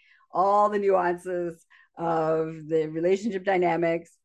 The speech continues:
um, I have, like, some really great courses that I've created about navigating conscious monogamy and, you know, um, how to have ethical non-, you know, how to move into ethical non-monogamy. And,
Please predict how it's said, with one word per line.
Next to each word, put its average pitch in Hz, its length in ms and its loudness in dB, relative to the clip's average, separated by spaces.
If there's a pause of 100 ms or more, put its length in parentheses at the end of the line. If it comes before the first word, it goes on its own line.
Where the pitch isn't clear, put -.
(800)
um, 170 300 -2
I 156 120 -2
have, 185 420 2
like, 160 220 -4
some 165 200 -6
really 180 260 2
great 170 360 0
courses 190 680 -4
that 175 120 0
I've 165 160 -4
created 165 400 2
about 156 280 -10
navigating 160 1000 -6
conscious 147 340 -12
monogamy 214 880 -2 (340)
and, 139 840 -8
you 156 120 -10
know, 147 480 -10
um, 82 540 -14 (360)
how 151 300 -10
to 156 60 -12
have 139 300 -10 (100)
ethical 180 320 -8
non-, 175 500 0
you 175 140 -2
know, 160 100 -8
how 160 100 -10
to 156 140 -10 (140)
move 160 400 -8
into 160 220 -10
ethical 151 280 -14
non-monogamy. 190 960 -2
And, 147 160 -6